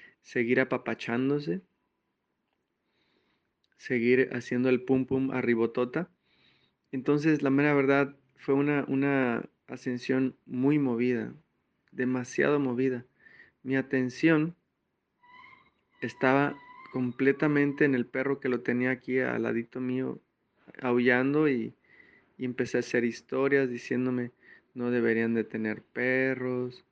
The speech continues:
estos perros se van a embarazar, van a nacer bien raros, ¿cómo nacen, cómo va a salir un husky y un pitbull? Esto va a estar muy raro". Y empecé a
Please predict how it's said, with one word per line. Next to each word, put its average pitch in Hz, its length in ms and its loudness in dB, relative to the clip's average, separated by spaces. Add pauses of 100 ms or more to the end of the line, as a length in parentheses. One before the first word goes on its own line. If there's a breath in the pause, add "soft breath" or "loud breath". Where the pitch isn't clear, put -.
(540)
estos 120 400 -10
perros 117 320 -6
se 117 100 -2
van 113 160 0
a 120 40 -2
embarazar, 113 680 0
van 135 160 2
a 127 60 -2
nacer 120 420 -2
bien 117 280 -4
raros, 135 640 0
¿cómo 135 240 -4
nacen, 131 420 -4 (140)
cómo 139 160 -4
va 135 80 0
a 135 40 -4
salir 135 280 2
un 135 120 -2
husky 131 680 -4
y - 20 -2
un 123 140 -2
pitbull? 131 520 -6 (720 loud breath)
Esto - 220 -8
va 123 60 0
a 123 40 -6
estar 123 240 -6
muy 120 180 -4
raro". 127 460 0
Y - 100 -4
empecé 143 400 -2
a 160 300 0